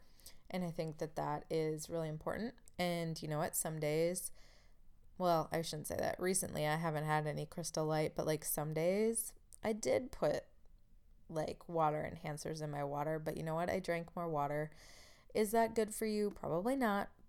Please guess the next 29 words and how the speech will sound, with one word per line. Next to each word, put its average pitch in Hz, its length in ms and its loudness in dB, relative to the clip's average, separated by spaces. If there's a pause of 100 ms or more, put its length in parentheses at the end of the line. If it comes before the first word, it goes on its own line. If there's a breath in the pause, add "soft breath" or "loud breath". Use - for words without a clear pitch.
but 165 300 4
I'm 165 80 -4
not 151 160 -2
gonna 170 160 -6
say 165 180 0
that 156 140 0
I 156 120 2
didn't 156 320 -2
do 160 120 0
it. - 180 -2
So 160 260 0 (880)
that 180 360 4 (120)
is 175 760 2
definitely 190 640 0
something 170 540 -4
that 160 180 0
I 156 120 0
continue 165 500 -4
to 156 80 -2
get 147 200 -4
better 147 220 0
at, 185 260 0
but 170 120 -2
I 156 80 -2
think 156 240 -8
that 151 100 -4
it's - 220 -10
really 151 180 -2
important. 170 640 -8